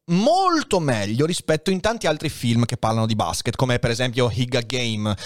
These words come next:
bellissimo film, quello con Ray Allen, di Spike Lee, mm, però, però questo è meglio.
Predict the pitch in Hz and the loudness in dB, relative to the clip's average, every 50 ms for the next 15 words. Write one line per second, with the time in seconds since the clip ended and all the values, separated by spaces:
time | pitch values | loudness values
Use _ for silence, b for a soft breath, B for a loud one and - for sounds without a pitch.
0 | B 120 127 135 156 180 - - 160 123 - - 214 262 247 165 123 110 101 - | B -4 -2 0 0 0 -2 -2 -4 -4 -4 -2 -2 0 0 0 0 0 0 0
1 | - 110 104 113 110 107 107 113 95 - 107 151 175 160 135 120 113 110 110 110 | 0 0 2 0 -2 0 -2 -2 -2 0 0 2 2 2 2 0 0 -2 -2 -6
2 | 117 - - 120 - - 240 - B B B B B B B - 247 240 247 240 | -6 -2 -2 -2 0 0 -2 -2 B B B B B B B -10 -6 -6 -6 -2
3 | - 320 302 254 220 226 233 233 233 233 226 226 220 214 214 202 196 190 185 175 | 0 2 2 4 4 4 4 4 4 4 4 4 4 4 4 6 6 4 4 2
4 | 170 160 151 131 - - _ _ _ _ _ _ _ _ _ _ - 240 240 233 | 0 -4 -10 -12 -16 -20 _ _ _ _ _ _ _ _ _ _ 0 0 2 2
5 | 220 202 - - 165 151 - - - 143 131 123 117 101 98 101 107 110 120 123 | 2 0 0 0 0 0 0 0 0 0 0 2 0 0 0 0 2 2 2 2